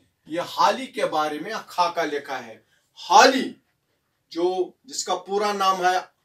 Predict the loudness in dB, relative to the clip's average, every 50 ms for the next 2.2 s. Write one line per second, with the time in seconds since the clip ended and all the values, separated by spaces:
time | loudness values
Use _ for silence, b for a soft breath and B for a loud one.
0 | _ _ _ _ _ _ 0 2 4 6 8 10 8 8 8 6 6 4 4 2
1 | -2 -6 -4 0 0 0 0 0 -4 -8 -8 -8 -6 -8 -6 4 6 8 8 8
2 | 4 0 -8 -12